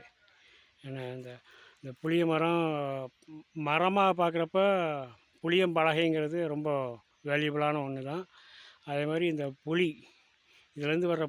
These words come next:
புளி தான் வந்துட்டு நம்ம சமையல், வ-, வ-, சமையலுக்கான ரொம்ப, ரொம்ப அடிப்படையான ஒரு விஷயம். புளி சேர்க்காத குழம்புங்கிறது ரொம்ப, ரொம்ப ரேர்.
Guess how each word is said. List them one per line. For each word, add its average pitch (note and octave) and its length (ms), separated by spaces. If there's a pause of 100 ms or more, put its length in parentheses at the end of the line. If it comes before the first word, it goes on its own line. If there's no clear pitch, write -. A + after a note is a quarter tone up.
புளி F3 240
தான் F3 240
வந்துட்டு D#3 540 (540)
நம்ம C#3 600 (140)
சமையல், D3+ 600
வ-, D3 400
வ-, C#3 220
சமையலுக்கான D#3+ 840 (180)
ரொம்ப, D#3 220
ரொம்ப F3 240
அடிப்படையான E3+ 640
ஒரு E3 140
விஷயம். C#3+ 400 (1040)
புளி F#3+ 180
சேர்க்காத F#3 640
குழம்புங்கிறது E3+ 800
ரொம்ப, E3+ 340
ரொம்ப F3+ 280
ரேர். D3+ 420